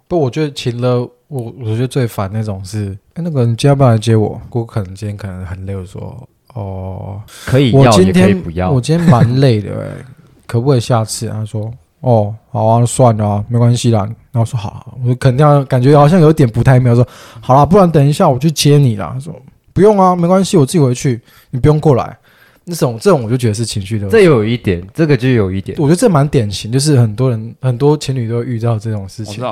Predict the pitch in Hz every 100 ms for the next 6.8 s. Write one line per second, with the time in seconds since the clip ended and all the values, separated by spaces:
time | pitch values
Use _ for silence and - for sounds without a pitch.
0 | 117 117 123 123 139 123 113 110 101 95
1 | 120 156 170 131 185 170 156 - 190 196
2 | 214 208 120 110 120 - 180 156 143 202
3 | 165 165 185 185 - 185 190 190 - 104
4 | 90 82 - 156 202 220 226 220 214 -
5 | _ 131 - 208 165 107 - _ 127 175
6 | 180 - _ _ _ _ - 165